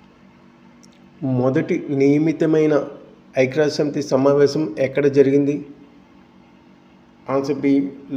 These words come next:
లండన్. నెక్స్ట్ క్వశ్చన్,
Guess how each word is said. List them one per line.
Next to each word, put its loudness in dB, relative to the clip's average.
లండన్. -2
నెక్స్ట్ -4
క్వశ్చన్, -6